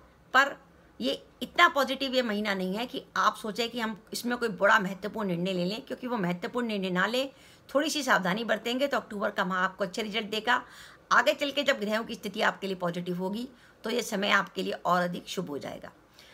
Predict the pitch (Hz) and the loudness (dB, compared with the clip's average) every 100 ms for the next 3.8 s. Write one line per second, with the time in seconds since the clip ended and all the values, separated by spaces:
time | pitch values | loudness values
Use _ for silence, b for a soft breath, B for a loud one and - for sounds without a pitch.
0 | B B B 180 226 208 202 262 247 254 | B B B -6 -2 2 2 4 0 0
1 | - 285 254 233 214 196 214 202 180 196 | 2 2 6 4 4 -4 -6 -4 -4 -6
2 | 226 233 240 233 226 226 254 269 226 196 | -6 -6 -4 2 2 2 -4 -2 -4 -4
3 | 202 185 185 196 202 196 254 | -4 -2 -2 0 -2 -2 -6